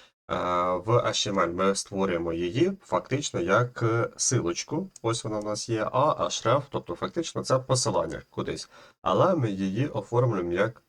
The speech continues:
кнопочку. Або, в принципі, можна створити кнопку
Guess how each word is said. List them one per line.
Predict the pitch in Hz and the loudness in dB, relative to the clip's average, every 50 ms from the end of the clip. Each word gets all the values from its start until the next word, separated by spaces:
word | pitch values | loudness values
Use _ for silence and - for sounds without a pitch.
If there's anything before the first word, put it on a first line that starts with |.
| _ _ | _ _
кнопочку. | 117 107 98 - 123 - - - | -4 -4 -2 -4 -6 -12 -6 -2
Або, | 76 85 101 165 180 | -2 0 2 2 0
в | 180 | 0
принципі, | - - 143 131 123 123 - - 113 | -2 0 0 2 0 0 -2 -2 -2
можна | 104 104 104 98 - 104 | -2 0 -2 -2 -2 -6
створити | 104 - 110 104 101 98 - 95 | -6 -4 -4 -4 -4 -4 -4 -6
кнопку | - 127 127 156 151 - - 143 143 139 | -2 -2 -2 -2 -2 -4 -4 -2 -2 -2